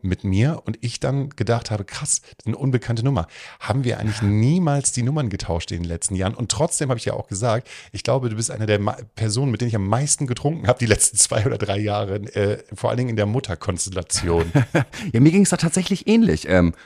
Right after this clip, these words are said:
Speaker 2: es war ja ursprünglich Krischi, oder wir hatten's ja ein bisschen anders geplant, ähm, ist ja aber auch egal. Auf jeden Fall schrieb Krischi dann, glaub ich, „Ey, magst du das machen?“ Und ich meinte natürlich gerne. Hab dann mein Telefonbuch durchsucht, er hatte auch ein, zwei Haukes da drin, die ich nicht zuordnen konnte. Vielleicht auch eine alte Telefonnummer von dir, das weiß ich nicht.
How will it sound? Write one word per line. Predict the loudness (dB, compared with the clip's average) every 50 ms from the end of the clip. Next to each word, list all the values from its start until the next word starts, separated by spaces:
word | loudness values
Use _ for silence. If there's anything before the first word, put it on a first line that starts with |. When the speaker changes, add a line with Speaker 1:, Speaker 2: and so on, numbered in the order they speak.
| -20 -20 -20 -20 -20 _ _ _ _ _ _ _ _ _ _ _ -10 -10 -6 -4
Speaker 2:
es | -2 0 2
war | 4 6
ja | 6 6
ursprünglich | 6 4 4 4 6 6 6 4
Krischi, | 4 -2 2 2 4
oder | 2 4 2
wir | 2
hatten's | 0 0 2
ja | 0
ein | 0
bisschen | 0 -2 -2 -2
anders | -2 -2 -2 -4
geplant, | -6 -8 -4 0 2 4 6 6 4 2 2 -2 0
ähm, | 2 2 4 4 2 0 -2 _ -18 -20 -20 -18 -12 -8
ist | -4 0
ja | 0 2
aber | 2 2
auch | 2 0
egal. | 0 2 2 4 4 4 2
Auf | 2
jeden | 2 2 4
Fall | 4 2 2
schrieb | 2 -2 -4 -4 -4 -4
Krischi | -2 -2 -2 -2 0 0
dann, | 2 2 2
glaub | 2 2 2 2 2 0
ich, | -2 -6 -4 -2
„Ey, | 0 2 2 2 0 0
magst | -4 -4 -4 -6
du | -8
das | -4 -2
machen?“ | 0 0 0 -2 -2
Und | -6
ich | -4
meinte | -4 -2 -2 -2
natürlich | -4 -4 -4 -6 -8 -6 -2
gerne. | 0 2 4 4 4 4 2 2 -2 -8 -20 -20 -20 -20 -20 -20 -20 _ -2
Hab | -2 -2 0 0
dann | 2 4 4 6
mein | 6 4 4 2
Telefonbuch | 2 0 0 4 4 4 4 4 2
durchsucht, | -2 -2 2 2 2 2 2 0
er | 0 2
hatte | 2 2 2 0 2
auch | 4 6 6 6 4 0 _ _ -2
ein, | 0 2 2 0
zwei | 0 0 0 2 4
Haukes | 4 2 2 2 0 -2
da | -2 -2
drin, | -2 0 0 0 0
die | -2
ich | -2 -2
nicht | -2 -4 -2
zuordnen | 0 0 2 2 2 2 2 2
konnte. | 2 2 2 2 2
Vielleicht | 0 0 0 0
auch | -2
eine | -2 -2 0
alte | 0 0 0 0 0
Telefonnummer | 0 0 0 0 2 2 2 4 2 2 2
von | 2 2
dir, | 4 4 2
das | 0 -2 -4 -2
weiß | -2 -2 -2 -2 0
ich | -2 0 2
nicht. | 2 2 2 0 -4 -8 _